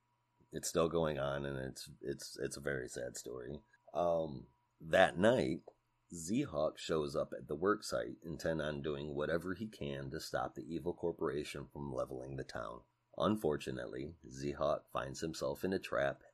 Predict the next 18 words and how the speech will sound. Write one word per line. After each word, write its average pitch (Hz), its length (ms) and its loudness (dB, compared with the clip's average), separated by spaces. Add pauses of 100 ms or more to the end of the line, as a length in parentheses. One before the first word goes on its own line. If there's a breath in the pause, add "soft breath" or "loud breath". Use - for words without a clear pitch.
(100)
and 71 260 -4
his 67 400 -4 (420 soft breath)
really 95 640 8
cool 95 440 6
Z-Runner 82 720 4
car, 65 440 -2 (840 soft breath)
um, 64 460 -2 (920)
the 69 180 -4
completely 82 520 2
electric 78 440 2 (140)
high-tech 80 420 0 (340)
vehicle 78 460 -2
that 65 180 -2
he's 73 260 -6
got, 69 320 -2 (120)
gets 76 180 -4
blown 73 360 0
up. - 160 -12